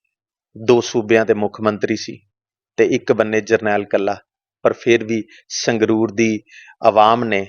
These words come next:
ਸੰਗਰੂਰ ਦੇ ਜਾਗਦੇ ਜ਼ਮੀਰ ਵਾਲੇ ਲੋਕਾਂ ਨੇ ਉਹਨਾਂ ਨੂੰ ਜਿਤਾਇਆ ਤੇ ਮੈਂ ਉਹਨਾਂ ਦਾ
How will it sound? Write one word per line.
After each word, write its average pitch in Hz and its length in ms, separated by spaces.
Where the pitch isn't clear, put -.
ਸੰਗਰੂਰ 110 500
ਦੇ 113 120
ਜਾਗਦੇ 107 420
ਜ਼ਮੀਰ 107 360
ਵਾਲੇ 104 200
ਲੋਕਾਂ 101 420
ਨੇ 107 60
ਉਹਨਾਂ 104 240
ਨੂੰ 107 120
ਜਿਤਾਇਆ 104 400
ਤੇ 120 140
ਮੈਂ 113 140
ਉਹਨਾਂ 110 240
ਦਾ 104 160